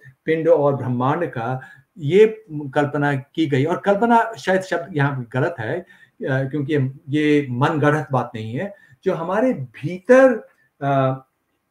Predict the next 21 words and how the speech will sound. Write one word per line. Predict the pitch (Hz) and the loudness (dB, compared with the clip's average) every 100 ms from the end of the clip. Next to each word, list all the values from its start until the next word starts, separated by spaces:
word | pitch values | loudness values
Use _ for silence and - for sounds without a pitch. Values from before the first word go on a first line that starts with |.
| _ _ _ - | _ _ _ -20
शिवत्व | - 151 143 185 - 170 | -6 -2 0 0 2 0
है, | 120 87 85 _ _ - 139 - | 0 -8 -16 _ _ -20 -20 -8
जो | 170 | -4
हमारे | 165 160 170 196 220 | -4 -4 -2 0 0
भीतर | 135 143 196 | 0 -4 -6
चैतन्य | - 127 123 147 175 180 | -6 -6 -4 -4 0 0
है, | 127 92 - _ - _ 151 | -2 -6 -16 _ -20 _ -4
वो | 220 254 277 - 190 | 0 0 0 -4 -4
एक | 208 240 247 - - _ _ _ - | -2 -2 -4 -8 -20 _ _ _ -2
परोक्ष | 156 170 208 - 175 | 0 2 -2 -2 -4
रूपी | 139 135 143 143 202 220 214 - | 0 2 0 -2 -6 -6 -8 -6
एक | 160 156 | -6 -6
सौ | - 180 185 143 | -6 -6 -4 -2
आठ | 151 196 220 - _ - _ _ - | 2 2 0 -4 _ -20 _ _ -4
क्रम | 170 196 185 | 2 2 2
दूर | 113 147 208 220 | 0 2 4 4
है | 127 117 117 | 2 0 0
हमारे | 127 123 123 | 2 2 2
शरीर | - 113 135 135 113 | 0 0 2 2 -4
के, | 80 - _ - - | -16 -18 _ -14 0
तभी | 165 208 262 262 | 2 6 4 4